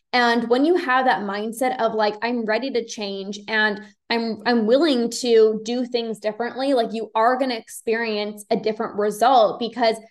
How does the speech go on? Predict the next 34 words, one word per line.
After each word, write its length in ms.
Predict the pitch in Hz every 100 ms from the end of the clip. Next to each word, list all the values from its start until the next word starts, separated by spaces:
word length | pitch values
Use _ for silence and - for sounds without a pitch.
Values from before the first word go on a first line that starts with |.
| _ _
if 140 | 247 208
what 220 | 269 -
you're 140 | 330
doing 260 | 254 247 247
right 220 | 214 190
now 280 | 214 240 214
is 100 | 202 -
having 340 | 233 220 202 202
urges, 640 | 277 403 370 202 139 214 - _ _
imagine 520 | 262 247 247 302 339
if 120 | 349
you 100 | 277
do 440 | 214 - 233 254 240
the 120 | 214
right 380 | 180 196 254 240 _
action 460 | 208 294 - 240 220
and 200 | 233 233
you 80 |
take 380 | 220 - 254 254
the 80 | 240
different 420 | 208 214 233 190
steps, 580 | - 214 220 381 - - _
you're 180 | 233 233
gonna 240 | 240 277 320
have 300 | 277 240 220
less 240 | 226 226 -
urges. 500 | 247 349 208 123 -
You're 140 | 233 226
gonna 320 | 233 262 277
feel 160 | 254
less 220 | 233 226 233
impulsive 520 | 220 226 220 220 208
with 240 | 202 202
food. 320 | 269 359 -